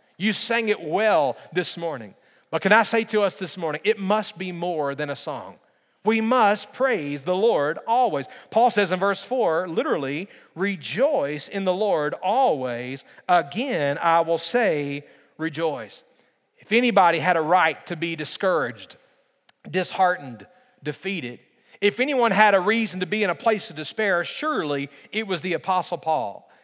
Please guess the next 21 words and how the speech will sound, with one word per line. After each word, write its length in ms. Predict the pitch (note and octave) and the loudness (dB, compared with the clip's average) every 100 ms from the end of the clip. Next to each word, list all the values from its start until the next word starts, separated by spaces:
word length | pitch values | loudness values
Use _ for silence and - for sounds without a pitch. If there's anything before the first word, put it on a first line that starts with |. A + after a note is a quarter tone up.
| _ _ - | _ _ -2
He 160 | A#3+ | 4
had 100 | A3 | 4
faced 340 | - G#3 F#3+ D#3+ | 4 -2 -2 -6
attacks. 760 | - - A3+ C#4 - - - _ _ _ _ _ | -8 -2 0 -2 -8 -18 -18 _ _ _ _ _
He 160 | G#3+ G#3+ | 0 2
had 240 | G3 D#3 | 2 0
been 260 | F#3+ F3+ E3 C3+ A#2+ | -2 -2 -4 -16 -8
beaten. 480 | G#3 A3+ C4 C#4 C4+ _ _ _ | -6 -6 -12 -14 -16 _ _ _
He 140 | - A#3 | -2 0
dealt 280 | F#3+ A3 A3 | 4 2 2
with 120 | - | -4
the 60 | |
pressure 600 | E3 G#3 A3 A3 A#3+ B3+ | -2 -2 0 -2 -2 -2
of 360 | B3+ F#3 E3+ C#3+ | 2 4 4 4
false 320 | A3+ A3+ - | 4 4 0
teachers 480 | - A3+ A3+ B3+ A3 | -4 -4 -2 -2 -2
and 120 | F#3+ | -2
divisions 520 | D#3+ C#3 F#3+ G3 G#3+ | -4 -2 -2 -2 -6
within 220 | F3+ E3+ F3 | -8 -8 -10
the 80 | |
church. 500 | D#3 - A3 A#3 B3 | -8 -4 0 -2 -4